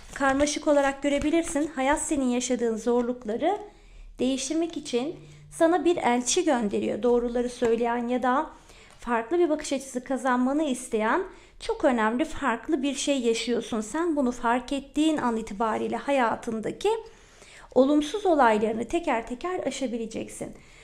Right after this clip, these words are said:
Bağımsız bir sürece geçiyorsun. Bak bir mucize bekle kartın da var. Mucizeleri bekleyip hayatına katmak içinse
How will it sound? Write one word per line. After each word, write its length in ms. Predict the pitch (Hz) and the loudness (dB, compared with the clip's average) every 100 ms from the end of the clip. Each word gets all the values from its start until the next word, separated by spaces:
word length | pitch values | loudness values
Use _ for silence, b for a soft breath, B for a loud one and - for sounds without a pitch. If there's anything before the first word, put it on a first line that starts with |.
| B B | B B
Bağımsız 560 | 214 254 302 330 453 440 | 2 6 6 4 0 2
bir 60 | 370 | 0
sürece 380 | 370 359 349 | 2 0 2
geçiyorsun. 760 | 370 349 330 311 294 294 311 330 277 | 0 0 0 -2 -2 0 -2 -2 -2
Bak 280 | 254 254 | -2 0
bir 120 | 311 311 | 0 2
mucize 500 | 294 294 294 320 302 | 2 2 0 -2 0
bekle 340 | 285 277 302 | -2 0 -4
kartın 480 | - 262 254 277 254 | 0 0 0 -2 -2
da 120 | 202 | -2
var. 320 | - - - - B B B B B | -4 -8 -16 -20 B B B B B
Mucizeleri 680 | 254 294 294 302 302 311 294 | 4 4 4 0 0 0 2
bekleyip 500 | 294 294 302 311 294 | 0 2 -2 -2 0
hayatına 540 | 269 269 269 285 294 | 2 2 0 0 -2
katmak 540 | 294 233 - 294 330 | -2 -6 -4 -2 -2
içinse 800 | - - - 208 240 262 285 392 | -4 -8 -6 -6 -4 0 0 0